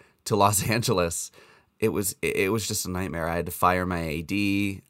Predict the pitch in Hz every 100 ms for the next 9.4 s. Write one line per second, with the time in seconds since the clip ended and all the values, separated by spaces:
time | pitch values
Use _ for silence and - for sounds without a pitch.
0 | _ - 90 92 90 92 82 78 - 92
1 | 92 - 95 92 - 90 - - 90 90
2 | 90 71 90 90 90 87 80 76 - 85
3 | 87 87 87 85 78 80 76 - 87 87
4 | 78 - - 92 90 90 90 87 85 -
5 | - _ - 147 170 175 143 107 85 76
6 | 73 82 85 87 90 98 - 92 87 90
7 | 90 82 80 - 92 - 80 76 - 85
8 | - 90 - 85 - 87 87 82 82 82
9 | 82 85 90 87